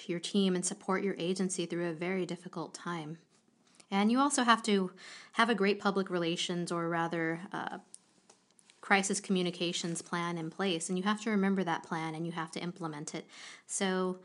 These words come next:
it's important to just always have the training and the plan in place so that when something does happen, it comes as second nature to you.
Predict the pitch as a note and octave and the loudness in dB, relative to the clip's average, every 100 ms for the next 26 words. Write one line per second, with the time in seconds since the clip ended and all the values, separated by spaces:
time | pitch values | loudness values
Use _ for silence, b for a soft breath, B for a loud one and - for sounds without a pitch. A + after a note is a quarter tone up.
0 | b b b b b A3+ A3+ A3 A3+ G#3+ | b b b b b 0 2 2 2 2
1 | G3+ G3 F#3+ - F#3 G3 F#3+ F3 F3+ E3+ | 2 2 2 2 4 2 2 0 0 -2
2 | D#3+ - F3+ F#3 F#3 F#3 F#3 E3+ E3 E3 | -4 -2 0 2 2 2 0 -4 -6 -6
3 | - E3+ E3+ E3 D#3+ - F#3+ F#3 - E3 | -2 0 0 -2 -6 -2 -2 -2 -4 -2
4 | D#3+ - D#3+ D#3 D#3+ E3 - - D#3+ D#3+ | -2 -2 -4 -4 -4 -4 -8 -10 -10 -8
5 | D#3 A3+ A3 G#3+ A3 A3+ A3 G#3+ G#3 - | -2 -2 4 4 4 -2 0 0 -2 -10
6 | - F3+ - E3+ E3+ E3 D#3+ - D#3 D3+ | -6 -4 -2 -2 -2 -2 -4 -6 -6 -6
7 | D3 D#3 D3 D3+ D3+ D3+ | -6 -6 -6 -8 -8 -10